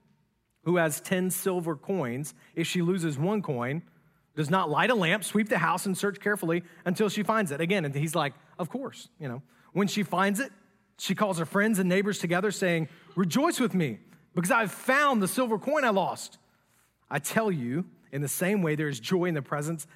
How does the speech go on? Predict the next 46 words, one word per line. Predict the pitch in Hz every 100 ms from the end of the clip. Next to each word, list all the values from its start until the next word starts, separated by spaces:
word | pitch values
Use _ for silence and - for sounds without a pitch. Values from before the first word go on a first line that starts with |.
| -
of | 135
God's | 139 139 151
angels | 156 156 131 131
over | 131
one | 127 131 127
sinner | 156 131
who | 120
repents." | 113 - 110 90 - - _ _ - _
Here's | - 165
this | 151 143
woman | 147 147 127
who | 131
has | 127 120 110 - _ _ _
ten | - 170
coins. | 170 147 143
A | 139
coin | 147 143
would |
be | 147
about | 139 139
a | 135
day's | 135 147 151 139
wages. | 135 151 113 113 160 - _ - -
Jesus | 143 170 170
says, | 180 156 147
"If | 135
such | 202 185
a |
woman | 175 170 170
were | 156
to | 143
lose | 160 165
a |
coin, | 160 151 131 156 - - _ _ _ _ _ _
how | - 247 330
would | 254
she | - 233
not | 226 269 170
put | 208
together | 190 214 247
this, | 175 151
like, | 165 151 -
type | 185 226 -
A, | 220 208 165 - -
all-out | - 214 214 202 196
s-, | - -